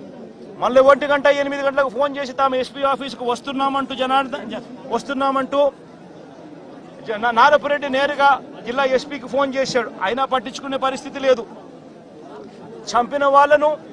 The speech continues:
వెళ్ళిపోయేట్టుగా సహకరించిన, సహ-, సహకరించిన, సహకరించి, సహకరించే, సహకరించిన పోలీసులు ఆ తర్వాత మళ్ళీ మూడు గంటల పద్దెనిమిది నిమిషాలకు మళ్ళీ ఎస్పీకి మళ్ళీ నారపురెడ్డి ఫోన్ చేశాడు. హంతకుల ముఠాలో ఒకని, ఒక వ్యక్తిని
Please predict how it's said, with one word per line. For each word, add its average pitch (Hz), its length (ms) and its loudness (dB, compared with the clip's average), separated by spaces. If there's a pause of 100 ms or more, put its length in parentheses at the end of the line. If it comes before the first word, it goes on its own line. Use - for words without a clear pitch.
(640)
వెళ్ళిపోయేట్టుగా 277 800 2
సహకరించిన, 285 640 -2
సహ-, 269 200 -2
సహకరించిన, 269 640 -4 (160)
సహకరించి, 262 500 0
సహకరించే, 262 600 0 (360)
సహకరించిన 262 560 0
పోలీసులు 247 840 0 (1040)
ఆ 214 80 6
తర్వాత 277 460 6
మళ్ళీ 277 380 2 (520)
మూడు 247 260 -2
గంటల 285 320 2
పద్దెనిమిది 269 480 0
నిమిషాలకు 269 420 -2
మళ్ళీ 254 280 0
ఎస్పీకి 277 400 -4
మళ్ళీ 262 220 -4
నారపురెడ్డి 269 500 0
ఫోన్ 262 260 -4
చేశాడు. 254 340 -2 (840)
హంతకుల 277 380 2
ముఠాలో 285 440 0
ఒకని, 262 360 0
ఒక 254 180 -2
వ్యక్తిని 262 500 -6